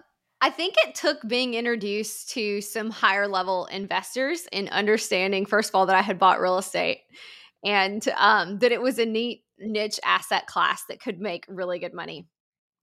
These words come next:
And so I bought a, uh, the, the next thing that I bought was a duplex, though. It wasn't, I kinda went backwards <laughs> where,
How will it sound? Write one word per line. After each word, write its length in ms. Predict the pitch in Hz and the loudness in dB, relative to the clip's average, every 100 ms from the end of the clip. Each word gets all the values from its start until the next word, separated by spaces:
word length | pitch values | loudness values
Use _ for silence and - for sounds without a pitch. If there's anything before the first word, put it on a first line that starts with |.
| - - | -18 -10
And 160 | 208 226 | -8 -2
so 280 | 233 226 - | 0 0 2
I 140 | 220 | 0
bought 360 | 202 214 233 - | 4 4 4 2
a, 460 | 202 196 185 190 - _ _ _ _ _ - | -2 -2 -4 -6 -10 _ _ _ _ _ 0
uh, 220 | 180 180 | 2 2
the, 160 | 202 | 0
the 160 | 220 254 | 4 4
next 240 | 247 302 | 4 0
thing 160 | 302 302 | -2 0
that 100 | 277 | 4
I 80 | 233 | 6
bought 240 | 202 208 | 8 6
was 140 | 220 214 | 6 0
a 60 | |
duplex, 520 | 208 214 - - - | 0 -4 -4 -8 -8
though. 240 | - 147 - - | -4 -4 -4 -6
It 140 | 185 | -2
wasn't, 320 | 214 214 - | -2 -2 -4
I 40 | - | -2
kinda 220 | 247 269 | 0 0
went 220 | 269 214 | -2 0
backwards 580 | 170 196 - 170 202 - | 0 0 -2 -6 -6 -6
<laughs> 20 | |
where, 320 | 262 226 262 | -4 0 -2